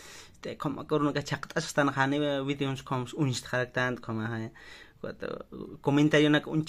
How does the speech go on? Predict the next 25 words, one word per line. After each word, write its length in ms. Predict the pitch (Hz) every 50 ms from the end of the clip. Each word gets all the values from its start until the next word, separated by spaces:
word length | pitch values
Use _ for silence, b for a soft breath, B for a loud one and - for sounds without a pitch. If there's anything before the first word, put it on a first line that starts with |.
| -
un 160 | - 151 143 127
hashtag 460 | 139 143 - - - 131 131 123 -
que 140 | 135 127 123
ya, 220 | 120 120 120 117 -
cuando, 300 | - - 139 135 110 107
cha, 260 | - - - 147 147 - B B B B B B B B B B B -
ta, 240 | - 139 - - - - - - - -
¿dónde 340 | - 151 165 170 170 165 156
estás? 420 | 156 - 175 175 175 160 135 135
Así, 180 | 127 113 - 127
a 60 | 120
que 120 | - 135
pa, 200 | 127 - 127 - - - -
angara 440 | - - 175 165 151 147 156 151
que 80 | 147 151
esto, 140 | 143 - 160
uka, 600 | - - 147 139 151 151 139 139 131 120 101 85
uka, 840 | - - - 151 151 143 139 135 135 131 131 127 123 123 127 - - - -
achal 340 | 139 135 - 151 147 135
chicos, 400 | 139 - 151 147 - 196 180 156
ta, 160 | - - 143 -
¿qué 80 | -
es, 120 | 196 190 -
jap, 180 | - 175 - -
jatoja? 380 | 147 - - 131 113 120 107